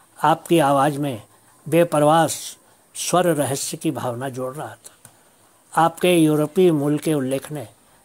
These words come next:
मेरी रुचि बढ़ा दी, जिससे आपकी कहानी की कशीदाकारी को उजागर करने की इच्छा जागृत हो गई। फिर भी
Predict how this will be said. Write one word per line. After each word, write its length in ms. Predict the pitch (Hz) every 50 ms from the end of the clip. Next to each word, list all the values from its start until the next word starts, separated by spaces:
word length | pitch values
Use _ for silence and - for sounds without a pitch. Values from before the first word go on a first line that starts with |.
| _ - 151
मेरी 260 | 139 160 160 175 175
रुचि 300 | 143 139 135 - 160 165
बढ़ा 260 | 139 127 110 107 104
दी, 200 | 104 110 110 107 - _ _ _ _ _ _ _ _ _ _ _ -
जिससे 320 | - 147 135 - - 170 170
आपकी 360 | 156 147 147 - - 165 160
कहानी 400 | 160 - 131 123 120 127 143 143
की 300 | 143 - 147 127 110 110 - _ _ _ _ _ _ _ _ -
कशीदाकारी 640 | - 135 - - 156 147 139 127 - 143 131 131 131
को 340 | 127 - 151 143 117 104 117 - _ _ _ _ _ _ _ _ _ _ -
उजागर 440 | - 160 135 143 131 139 131 160 156
करने 360 | 156 - 135 120 123 135 143
की 100 | 135 -
इच्छा 440 | 190 208 - 131 - - - 156 165
जागृत 480 | 139 123 113 107 107 117 123 113 - -
हो 60 | -
गई। 220 | - _ - - _ _ _ - _ _ _ _ _ _ _ _ _ _ _ _ _ _ _ _ _ _ _ - - _ _ _ _ _ _ _ _ -
फिर 200 | - - 170 151
भी 240 | 131 131 135 135